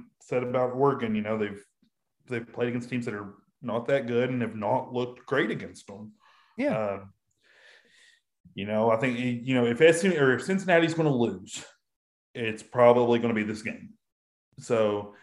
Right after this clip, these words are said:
Speaker 1: S M U has got the offense to be able to put up points on 'em. And, you know, like I said, if, if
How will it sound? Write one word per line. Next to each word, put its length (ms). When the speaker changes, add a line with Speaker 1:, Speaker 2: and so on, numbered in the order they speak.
Speaker 1:
S 240
M 140
U 220
has 140
got 240
the 60
offense 600
to 80
be 180
able 380
to 440
put 100
up 180
points 300
on 220
'em. 340
And, 420
you 220
know, 220
like 120
I 20
said, 320
if, 220
if 300